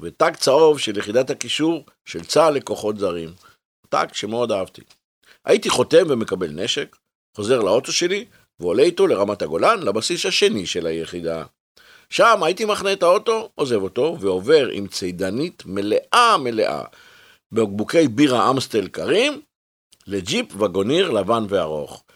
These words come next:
זה ג'יפ שצבעו עליו בצבע שחור מבריק שתי אותיות ענקיות, יו אן, United Nation. זה הג'יפ שיש עליו דגל גדול בצבע תכלת על תורן שמחובר לכנף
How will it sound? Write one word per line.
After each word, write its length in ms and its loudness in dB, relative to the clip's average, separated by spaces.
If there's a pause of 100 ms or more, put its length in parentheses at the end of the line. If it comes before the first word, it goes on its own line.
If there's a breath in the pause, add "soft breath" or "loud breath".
(280 soft breath)
זה 180 4
ג'יפ 440 0
שצבעו 500 2
עליו 180 6
בצבע 360 -2
שחור 280 0
מבריק 540 2
שתי 160 2
אותיות 340 2
ענקיות, 540 0 (140)
יו 240 2
אן, 260 4
United 520 -4
Nation. 380 -6 (840 soft breath)
זה 180 6
הג'יפ 380 2
שיש 240 4
עליו 240 6
דגל 300 4
גדול 320 4
בצבע 320 0
תכלת 380 0
על 80 0
תורן 320 2
שמחובר 580 0
לכנף 540 -2